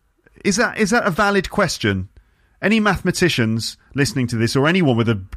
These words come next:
j-, basic knowledge of maths, can you tell, can you let me know, is it possible for numbers ever to stop? I don't think it is. I think numbers can just keep going forever and ever. Anyway, um, I don't want this episode to keep going forever and ever. I mean, there will be an end to this episode,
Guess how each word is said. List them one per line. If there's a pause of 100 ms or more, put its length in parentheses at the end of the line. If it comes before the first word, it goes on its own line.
j-,
basic
knowledge
of
maths, (680)
can
you
tell,
can
you
let
me
know, (480)
is
it
possible
for
numbers
ever
to
stop?
I
don't
think
it
is.
I
think
numbers
can
just
keep
going
forever
and
ever. (380)
Anyway,
um,
I
don't
want
this
episode
to
keep
going
forever
and
ever.
I
mean,
there
will
be
an
end
to
this
episode,